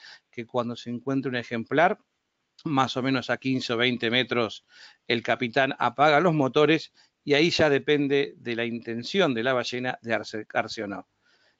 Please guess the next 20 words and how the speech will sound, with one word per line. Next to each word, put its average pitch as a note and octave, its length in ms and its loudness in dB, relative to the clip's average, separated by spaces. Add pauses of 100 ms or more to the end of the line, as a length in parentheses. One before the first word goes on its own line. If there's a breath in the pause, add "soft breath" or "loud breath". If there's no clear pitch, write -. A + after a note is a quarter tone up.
Y A2+ 140 -6
si - 160 -10
ustedes C3+ 240 2
ven C3+ 140 4
en B2+ 100 2
la A#2+ 120 2
foto, D3 560 4 (340 loud breath)
miren C3 240 0
esta A#2 180 -4
foto. - 500 -12
La, A2+ 200 0
primero A#2+ 360 0
la C#3 120 2
trapa-, A#2 340 0
la A2 100 -14
transparencia A#2+ 520 -6
del A2+ 100 -4
agua A2 380 -6
y A2+ 100 -10
después C3 540 0